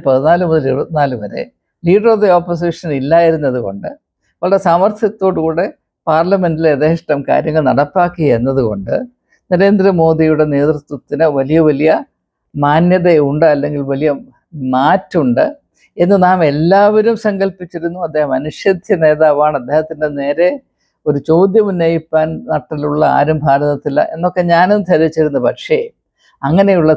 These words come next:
ധാരണകളെ മുഴുവനും തിരുത്തി എഴുതത്തക്കമുള്ള ഒരു അവസ്ഥയാണ് കഴിഞ്ഞ പതിനാല് വ-, മാസം കൊണ്ട് രാഹുൽ ഗാന്ധി എന്ന് പപ്പു പപ്പു എന്ന് പറഞ്ഞ് വിളിച്ച് ആക്ഷേപിച്ചുകൊണ്ടിരുന്ന, അങ്ങനെ ആക്ഷേപത്തിന് ഇരയായിക്കൊണ്ടിരുന്ന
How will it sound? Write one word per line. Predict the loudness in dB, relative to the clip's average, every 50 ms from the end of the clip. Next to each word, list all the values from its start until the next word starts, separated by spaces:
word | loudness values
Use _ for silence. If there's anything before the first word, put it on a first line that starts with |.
| 0
ധാരണകളെ | 0 0 0 0 2 0 0 0 2 2 2 2 2 0
മുഴുവനും | 0 2 2 4 4 4 2 2 -2 -2 -4
തിരുത്തി | -4 -2 -2 -4 -4 _ -2 0 2
എഴുതത്തക്കമുള്ള | 2 2 2 2 0 -4 -6 -4 -2 -2 -2 0 -2 0
ഒരു | 0 0 0
അവസ്ഥയാണ് | 0 -2 -6 -6 _ 0 0 2 0 0 -2 -2
കഴിഞ്ഞ | -2 0 0 0 0 2
പതിനാല് | 0 0 2 2 2 2 0 0 -2
വ-, | -4 -6 -8 _ -8 -4 -4
മാസം | -2 -4 -2 -2 -4 -2 -2 -4
കൊണ്ട് | -4 -6 -6 -8 -8 -10 -12 _ _ _ _ _ _ _ -4
രാഹുൽ | 0 2 2 2 2 2 0 2 2
ഗാന്ധി | 0 0 2 2 0 2
എന്ന് | 2 0 -2 0 0
പപ്പു | -2 -2 -2 -2 0 2 2 2 2 0
പപ്പു | -4 -4 -4 _ -2 0 2 2
എന്ന് | 0 0 -2 -2 0
പറഞ്ഞ് | 0 0 -2 -4 -4 -6 -4
വിളിച്ച് | -4 -4 -4 -2 -2 -2 -2
ആക്ഷേപിച്ചുകൊണ്ടിരുന്ന, | -2 -4 -2 0 0 2 2 0 0 0 0 0 0 -2 -4 -6 -6 -4 -4 -4 -4 -6 -8 _ _ _ _ _ _ _ _ _ _ -6
അങ്ങനെ | -2 0 2 2 2 2 2 0
ആക്ഷേപത്തിന് | 0 -2 -2 0 0 0 0 0 0 -2 0
ഇരയായിക്കൊണ്ടിരുന്ന | 2 2 2 2 2 0 -2 -2 0 0 0 0 0 0 0